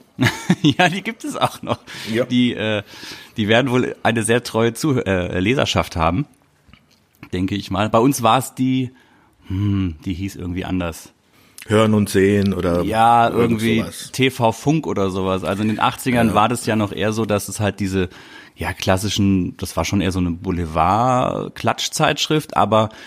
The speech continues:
Speaker 1: schwerpunktmäßig war es dann so ein bisschen auf Fernsehen halt ausgelegt, das ganze Thema. Und es war dann halt wirklich das Fernsehprogramm für, ich glaube noch nicht mal für zwei Wochen, sondern nur für die aktuelle Woche. Und das Radioprogramm war ja auch noch abgedruckt.
Speaker 2: Mhm, das waren noch Zeiten.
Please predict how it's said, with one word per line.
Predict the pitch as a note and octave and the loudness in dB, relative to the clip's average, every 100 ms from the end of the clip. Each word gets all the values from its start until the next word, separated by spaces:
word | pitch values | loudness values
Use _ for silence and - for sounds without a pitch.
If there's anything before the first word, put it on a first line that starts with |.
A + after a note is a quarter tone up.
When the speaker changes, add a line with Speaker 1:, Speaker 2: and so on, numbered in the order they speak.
| - | -12
Speaker 1:
schwerpunktmäßig | - F#2 F#2+ G#2 A2+ G2 G2+ G#2 G2+ G#2 F#2+ - - _ _ | -8 0 0 2 0 2 2 2 0 -4 -6 -12 -20 _ _
war | - G2 | -2 0
es | |
dann | - G2 | 0 0
so | |
ein | F#2+ | 0
bisschen | F#2 G2+ | -2 -4
auf | - | -6
Fernsehen | - - A#2+ E3 D#3 C#3+ | -4 0 0 2 2 2
halt | C3+ | 0
ausgelegt, | - A#2 A#2+ - A#2+ A#2+ A#2 | 0 -2 -2 0 0 0 -4
das | - | -4
ganze | A2 A2 A2 | -2 -2 -4
Thema. | A2 A2 G#2+ | -2 0 0
Und | - G2 G2+ | 2 0 0
es | F#2+ - | -2 -2
war | F#2 | 0
dann | F#2+ F#2+ | 2 2
halt | F2+ E2 | 0 -4
wirklich | F2+ | -8
das | - F#2 | -8 -6
Fernsehprogramm | - E2+ G#2 A#2 G#2 F#2 F#2+ | -2 0 0 -4 -6 -2 -2
für, | F2+ - F#2+ F2+ - _ | -2 -4 -4 -6 -10 _
ich | - | -6
glaube | - B2 F#3+ | 0 2 4
noch | C#3+ | 4
nicht | D3+ | 4
mal | D3 | 0
für | - A2+ | 0 -4
zwei | - G#2+ G#2 F#3+ | -4 0 2 2
Wochen, | C3 A#2 B2 | 2 0 0
sondern | A2+ G#2+ G#2+ | -2 0 0
nur | B2 | -2
für | - | -6
die | A2 G2+ F#2 - _ - | -8 -4 -6 -8 _ -10
aktuelle | - - A#2+ - F3 F#2 | -10 -6 -4 0 0 0
Woche. | D#2+ D3+ A#3 - - - - _ | 0 0 -2 -4 -20 -20 -20 _
Und | A#2 A#2 | 2 2
das | G#2 - | 0 0
Radioprogramm | F#2+ C#3 A#2+ - F2 E2 E2 | 2 2 0 -2 -6 -4 -2
war | E2+ | -2
ja | E2+ D2+ | 0 0
auch | A2 | 0
noch | - | -2
abgedruckt. | - - - F2+ - - - - | -6 -10 -14 -12 -14 -16 -20 -2
Speaker 2:
Mhm, | B2+ B2+ - - - | 0 0 -2 -10 -10
das | E2+ - | -10 -6
waren | F#2 A2 | -4 -2
noch | A2+ | -4
Zeiten. | - A2 G#2+ F2 | -2 -2 -2 -8